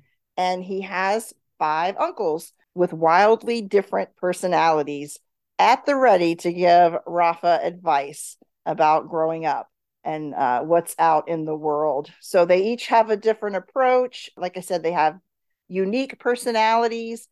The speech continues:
It's just a, a lot of laughs. And sometimes the advice giving or antics with the uncles gets a little overwhelming for Rafa. So you're trying to kind of watch him manage that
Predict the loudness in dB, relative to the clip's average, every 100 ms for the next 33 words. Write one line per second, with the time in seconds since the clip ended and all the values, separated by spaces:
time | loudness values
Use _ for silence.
0 | _ -2 -2 -4 -10 -8 -8 -10 -2 -2
1 | 0 -2 2 2 2 2 2 2 2 -2
2 | -18 _ _ _ -4 -4 -2 -6 -6 -4
3 | -2 -2 -4 -10 -10 -8 -6 -10 -14 _
4 | _ 0 2 2 4 2 -2 -12 -4 0
5 | 2 0 -2 -8 -16 _ _ _ 0 0
6 | 2 0 0 -4 -4 -8 -4 -2 0 0
7 | -2 -4 -4 -8 -6 -4 -2 0 0 0
8 | 2 0 0 -10 -14 _ -4 2 2 2
9 | 2 0 0 _ _ -2 -2 -2 -6 -6
10 | -6 -6 -10 -6 -4 -2 0 0 -2 -8
11 | -8 -4 0 0 -2 -2 2 2 0